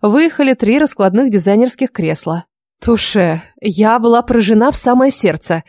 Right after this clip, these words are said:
Барсов довольно рассмеялся. Теперь он был похож на сытого кота. Только у них бывает такое самовлюбленное выражение лица. И именно с ним Владислав предложил нам занять свои места за столом.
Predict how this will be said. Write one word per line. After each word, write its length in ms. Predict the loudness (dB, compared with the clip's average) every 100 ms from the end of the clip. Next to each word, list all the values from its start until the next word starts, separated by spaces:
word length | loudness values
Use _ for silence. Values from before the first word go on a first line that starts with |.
| -18 -20 -6
Барсов 560 | 0 0 0 0 -2
довольно 480 | 0 0 2 2 2
рассмеялся. 640 | 0 0 0 0 -2 -4 -4
Теперь 340 | -2 0 2
он 80 | 2
был 140 | 2
похож 380 | 0 0 0 0
на 120 | 0
сытого 360 | 0 -2 -2 -2
кота. 420 | -2 -4 -4 -6 -4
Только 280 | -2 0 0
у 80 | 2
них 160 | 2
бывает 340 | 2 0 0 0
такое 300 | -2 0 0
самовлюбленное 800 | 2 2 2 2 2 4 4 2
выражение 460 | 2 2 2 4
лица. 400 | 2 0 0 -2 -2 -14 -10 0
И 80 |
именно 300 | 2 4 4
с 120 | 2 2
ним 240 | 2 2
Владислав 520 | 2 0 0 0 0
предложил 480 | -2 0 0 2 2
нам 180 | 2 2
занять 360 | 2 2 0
свои 200 | 0 2
места 320 | 2 0 0 0
за 100 | -2
столом. 480 | -2 0 0 -2